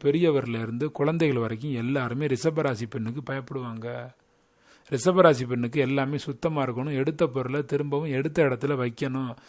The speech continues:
அந்தந்த நேரத்துல அந்தந்த வேலையை முடிக்கணும், எந்த வேலையும் பெண்டிங் வைக்க கூடாது, எது செஞ்சாலும் அதை முறையா ஒழுங்கா செய்யணும். இவருக்கு சமையல் அறையில, சாமி அறையில, கழிவறையில எதுவா இருந்தாலும் எல்லாம் ஒரே மாதிரி சுத்தமா இருக்கணும்.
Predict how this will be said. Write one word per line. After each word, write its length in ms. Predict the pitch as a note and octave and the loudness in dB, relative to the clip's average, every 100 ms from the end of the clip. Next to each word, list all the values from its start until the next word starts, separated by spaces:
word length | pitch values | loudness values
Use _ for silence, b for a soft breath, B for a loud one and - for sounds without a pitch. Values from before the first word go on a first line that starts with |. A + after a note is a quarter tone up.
| B B | B B
அந்தந்த 460 | C3+ D3+ E3+ D#3+ D3 | -4 2 4 4 4
நேரத்துல 340 | D#3+ E3 E3+ | 6 6 6
அந்தந்த 400 | C#3+ C#3+ D#3 C#3+ | 4 4 2 4
வேலையை 360 | C3 C3+ C#3+ D3 | 2 2 4 2
முடிக்கணும், 600 | C3+ D3 C#3+ C3+ C3+ B2 b b - | 0 -2 -4 -4 -2 -4 b b -2
எந்த 300 | D3+ E3+ E3 | 2 6 8
வேலையும் 460 | D3+ D3 D3+ E3+ | 10 8 6 4
பெண்டிங் 380 | C#3+ D#3+ E3 E3+ | 4 6 6 6
வைக்க 280 | C#3+ A#2+ D3+ | 4 2 -2
கூடாது, 840 | B2 D#3 D3+ C3+ B2 C3+ C3+ A2 b b b | -2 2 2 2 0 -2 -2 -4 b b b
எது 220 | C#3+ E3 | 0 4
செஞ்சாலும் 420 | F3+ F3 D#3 D3+ D#3 | 4 4 6 8 8
அதை 280 | E3 C#3+ | 6 4
முறையா 280 | C#3+ D#3 D#3+ | 4 6 8
ஒழுங்கா 480 | D#3+ C#3+ D#3 D#3+ D3+ - | 6 6 4 4 4 2
செய்யணும். 680 | C3+ C3 C3 C3 B2+ A2+ - _ b b b b b | -4 -4 -4 -4 -6 -8 -14 _ b b b b b
இவருக்கு 380 | D3+ D#3+ D3+ C#3+ | 2 4 4 2
சமையல் 480 | D#3 D#3 F#3+ F#3 | 4 4 8 8
அறையில, 680 | D#3+ C#3 C3+ C3 D3+ D3+ C3 - b b | 8 6 4 0 -2 -4 -8 -14 b b
சாமி 500 | - D#3+ F3+ F#3 D#3 | 0 6 6 8 4
அறையில, 680 | C3 B2+ B2+ C#3 D3 B2+ A#2+ _ b b - | 2 0 -2 -2 -4 -6 -12 _ b b 0
கழிவறையில 580 | D#3 F#3 F3 D3+ C3+ C#3 C#3+ A#2+ | 4 6 8 6 4 2 0 4
எதுவா 340 | D#3 F#3+ F#3 | 8 12 12
இருந்தாலும் 340 | D#3+ D3 C#3+ | 10 4 4
எல்லாம் 340 | C#3 D#3 F3 D3+ | 4 4 4 2
ஒரே 300 | D3+ D#3+ E3 | 4 4 4
மாதிரி 220 | D3+ D#3 | 2 0
சுத்தமா 440 | D3 B2+ D3+ C#3 | -2 -4 -4 -4
இருக்கணும். 380 | B2 A2+ B2 D3+ | -6 -10 -14 -16